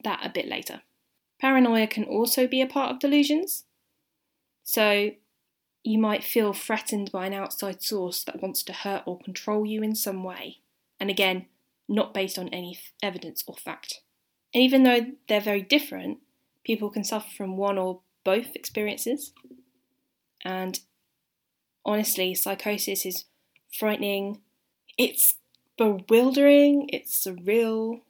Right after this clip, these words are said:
It can be incredibly isolating and make you feel very distrustful and nervous.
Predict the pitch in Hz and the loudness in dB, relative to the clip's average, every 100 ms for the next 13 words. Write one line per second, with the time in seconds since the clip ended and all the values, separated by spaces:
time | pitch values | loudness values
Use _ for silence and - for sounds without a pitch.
0 | _ _ _ - - - 214 202 208 196 | _ _ _ -10 -6 -4 -2 0 0 0
1 | - - 208 208 - 240 220 - 190 190 | -2 -6 -10 -10 -4 -2 -2 -4 -6 -6
2 | 190 - 170 175 - 170 180 _ _ _ | -8 -6 -6 -8 -8 -8 -10 _ _ _
3 | _ _ _ _ _ - 185 180 185 185 | _ _ _ _ _ -6 -2 -2 -2 -4
4 | - _ _ _ _ - 208 196 - 208 | -8 _ _ _ _ -2 0 0 -2 -6
5 | - 190 190 175 - - 190 190 196 208 | -2 0 0 -4 -10 -8 -4 -2 -4 -4
6 | - 202 - 190 170 180 185 185 170 160 | -4 -4 -4 -4 -6 -6 -6 -6 -6 -6
7 | - - | -8 -8